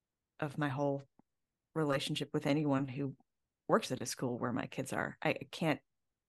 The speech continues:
I just ca-, I can't imagine going in and being like, "Let me tell you how to do your job." <laughs> I don't,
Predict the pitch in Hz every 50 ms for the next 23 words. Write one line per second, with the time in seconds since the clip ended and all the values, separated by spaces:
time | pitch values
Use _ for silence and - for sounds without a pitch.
0 | _ _ _ _ _ _ _ _ _ _ _ _ _ _ _ - - 170 160 190
1 | 190 - - - - - 202 - 240 262 220 214 208 202 190 190 190 190 190 180
2 | 180 165 180 170 160 165 165 156 156 151 151 165 151 147 139 127 127 151 208 247
3 | 262 269 262 - 233 202 196 180 170 185 160 151 151 139 135 151 147 139 135 143
4 | 147 135 156 147 - - - - 170 - - - - - - - - - - 370
5 | -